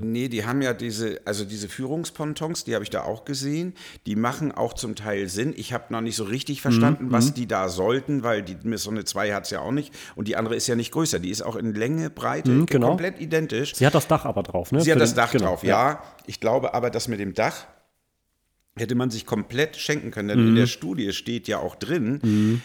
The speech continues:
Speaker 1: ähm, dass die Fläche, die da als Parkplatz ist, äh, könnte man so als Carport bauen.
Speaker 2: Mhm.
Speaker 1: Und dann Solarzellen obendrauf und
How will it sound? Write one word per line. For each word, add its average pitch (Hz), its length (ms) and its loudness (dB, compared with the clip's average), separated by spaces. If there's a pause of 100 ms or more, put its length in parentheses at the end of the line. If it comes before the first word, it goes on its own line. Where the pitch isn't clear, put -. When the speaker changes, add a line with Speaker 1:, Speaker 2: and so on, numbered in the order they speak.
(160)
Speaker 1:
ähm, 127 320 0 (220)
dass 123 240 -2
die 113 120 -4
Fläche, 143 480 0
die 98 440 -4
da 95 160 -4
als - 180 -4
Parkplatz - 460 -4
ist, 139 500 -4
äh, 110 280 -2
könnte 117 240 -4
man 107 240 -4
so 98 180 -6
als 85 180 -6
Carport 147 460 -6
bauen. 120 480 2
Speaker 2:
Mhm. 127 120 0 (1040)
Speaker 1:
Und 98 140 -4
dann 92 100 0
Solarzellen 104 640 0
obendrauf 101 580 -2
und 98 340 -4